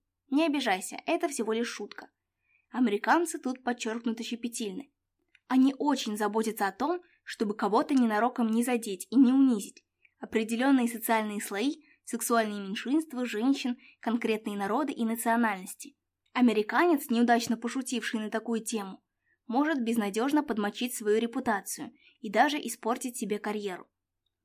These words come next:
Вообще демонстрировать пренебрежение и неприязнь к кому бы то ни было –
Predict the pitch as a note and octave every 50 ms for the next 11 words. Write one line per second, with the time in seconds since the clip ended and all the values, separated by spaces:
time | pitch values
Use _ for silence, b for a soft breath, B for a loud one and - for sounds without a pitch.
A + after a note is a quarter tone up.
0 | _ - - G3+ G3+ G3+ G3 - - - C#4+ D#4+ B3+ B3 G#3 G#3 A#3 A#3 - A#3+
1 | B3 B3 A3+ G#3+ G#3 G#3 - - G#3+ G#3+ G#3+ G#3 A3 A3+ A#3 A3 A#3 A#3 G#3+ G#3
2 | G3+ F#3+ - - A3 A3 A3 A3+ - A#3 A#3+ A#3 B3+ A3+ G3+ - G3+ - - G3+
3 | G#3 G#3 G3+ G3 G3+ - G3 F#3 G#3+ C#4 D#4+ D4+ C#4+ C4+ B3+